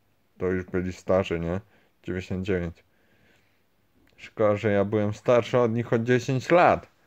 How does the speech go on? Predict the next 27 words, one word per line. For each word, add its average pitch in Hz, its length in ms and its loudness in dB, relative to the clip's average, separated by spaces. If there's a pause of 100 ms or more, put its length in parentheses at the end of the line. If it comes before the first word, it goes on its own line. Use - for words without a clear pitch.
(400)
Ale 180 400 0
to 117 320 2
już 90 280 -4
tam 78 300 -10
mniejsza, 82 420 -8
mi-, 69 260 -14 (160)
mniejsza, 107 540 -4 (220)
mi-, 107 320 -10 (960)
mniejsza 143 560 2
z - 80 -14
większością, 90 760 -4
nie? 120 260 -6 (1600)
Byłem 117 380 0
starszy 123 480 0
od 123 160 0
nich 123 220 -6
o 110 160 2 (220)
dziesięć 113 560 -4
lat, 131 300 2
ale 110 280 2
to 95 200 -8
trudno. 80 400 -12 (840)
Zobaczyłem 117 600 2
natomiast, 131 880 -2
co 180 180 4
ich 147 160 -4
jara. 80 400 0